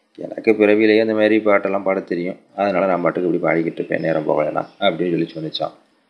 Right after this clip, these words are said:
சரி. அப்ப அந்த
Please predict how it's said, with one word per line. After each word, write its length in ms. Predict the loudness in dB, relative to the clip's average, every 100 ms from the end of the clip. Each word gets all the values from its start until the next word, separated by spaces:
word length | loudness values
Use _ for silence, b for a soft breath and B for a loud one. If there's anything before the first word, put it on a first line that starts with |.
| _ _ _
சரி. 420 | 2 4 6 6 4 0 -4 _ _ _ _ _ _ _ -6
அப்ப 260 | -4 -2
அந்த 180 | 0